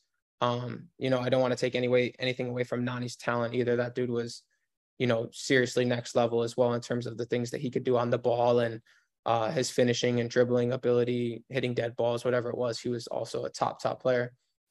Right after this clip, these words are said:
Um, but with Shaq, it's just been great to learn from him 'cause I feel like he's just got such a football mind on him. He really wants to play the game properly and one-two touch, move the ball, find the spaces.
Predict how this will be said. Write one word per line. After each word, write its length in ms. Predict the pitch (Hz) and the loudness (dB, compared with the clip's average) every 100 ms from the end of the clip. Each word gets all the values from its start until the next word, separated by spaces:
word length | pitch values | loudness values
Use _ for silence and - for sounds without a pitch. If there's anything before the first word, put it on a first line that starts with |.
| _ _ - | _ _ -4
Um, 500 | 120 120 120 117 123 - _ _ - | 0 0 0 -4 -8 -16 _ _ 2
but 100 | 131 | 4
with 140 | 131 | 4
Shaq, 320 | - 139 165 | 4 4 4
it's 120 | 139 | 0
just 180 | - 151 | 0 2
been 140 | 151 123 | 2 2
great 200 | 131 139 | 2 2
to 100 | 123 | 0
learn 280 | 120 135 | 2 2
from 160 | 147 127 | 2 0
him 220 | 120 120 - | 0 -4 -8
'cause 240 | - 120 - | -10 -8 -6
I 60 | - | -4
feel 180 | - 139 | 2 2
like 160 | 127 | 2
he's 160 | - 131 | -2 -2
just 180 | 131 - | -2 -2
got 160 | 131 | -2
such 160 | - - | -2 -4
a 60 | |
football 440 | 123 - 135 127 131 | -2 -2 0 0 0
mind 300 | 127 131 131 | 0 2 2
on 140 | 131 | 2
him. 200 | 131 131 - _ _ _ _ | 2 -2 -10 _ _ _ _
He 180 | - | 2
really 240 | 131 131 135 | 6 6 6
wants 240 | 127 131 | 4 0
to 80 | 131 | -2
play 200 | - 123 | 2 4
the 100 | 120 | 2
game 300 | 120 127 123 | 0 -2 -2
properly 640 | - 127 127 127 123 127 127 | 2 2 4 2 4 4 2
and 120 | 120 | 0
one-two 380 | 127 123 - 120 | -2 -2 -2 -2
touch, 400 | - 127 127 127 | 4 4 4 2
move 220 | 131 127 | 0 0
the 60 | |
ball, 220 | 120 127 127 | 2 4 4
find 260 | 127 131 | 0 -2
the 60 | 123 | -2
spaces. 600 | - 127 127 127 127 | 0 0 0 -2 -4